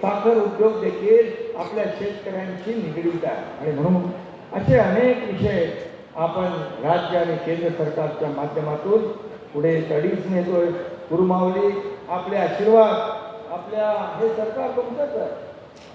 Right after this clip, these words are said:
हे सरकार सर्वसामान्यांचं आहे आणि हा मुख्यमंत्री आपल्यातलाच आहे, आपलाच आहे, तुमचाच आहे, तुमच्यासाठीच काम करणारा आहे. आणि म्हणून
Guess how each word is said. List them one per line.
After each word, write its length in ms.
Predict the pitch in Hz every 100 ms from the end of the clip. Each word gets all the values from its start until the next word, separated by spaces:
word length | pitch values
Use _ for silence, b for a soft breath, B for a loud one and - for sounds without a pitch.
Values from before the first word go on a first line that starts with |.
| - -
हे 160 | 247
सरकार 440 | 208 233 - 269 262
सर्वसामान्यांचं 1080 | 240 254 262 247 240 269 277 277 277 262 269
आहे 180 | 226 - - - - - - - - - - - - - - - - - - 175
आणि 140 | 202
हा 160 | 190 196
मुख्यमंत्री 600 | 180 180 214 208 202 208
आपल्यातलाच 760 | 202 170 175 190 185 185 170 147
आहे, 160 | 120 - -
आपलाच 560 | 156 202 240 269 269 240
आहे, 420 | 160 139 - -
तुमचाच 580 | 208 208 277 311 - 240
आहे, 240 | 185 - - - - - -
तुमच्यासाठीच 1000 | 262 254 262 294 233 240 247 320 311 -
काम 320 | 294 294 294
करणारा 560 | 285 269 269 262 247 208
आहे. 340 | 190 143 - - - - - - 165
आणि 160 | 196 190
म्हणून 380 | 196 233 233